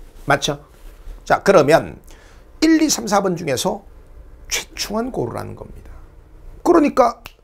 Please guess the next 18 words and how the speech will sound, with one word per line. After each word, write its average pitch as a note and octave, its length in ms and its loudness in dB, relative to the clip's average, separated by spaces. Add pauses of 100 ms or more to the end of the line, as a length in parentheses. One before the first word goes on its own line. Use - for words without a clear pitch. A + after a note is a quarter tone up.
삼 - 280 -6
번 D#3+ 240 -6
도방, F3+ 300 2 (640)
도방 A#3 340 4
부활, D3+ 260 -6 (200)
이게 D#4+ 200 -4
정답이죠. - 600 -10 (1040)
동그라미 A#3 320 6
일 G#3+ 260 4
번에 G#3 220 6
정방 A#3 380 0
설치, C4 460 -2 (520)
동그라미 G#3 280 4
사 E3+ 220 2
번에 G3+ 280 -2
서방 F3+ 440 -4
철-, - 260 -10
설치. - 460 -10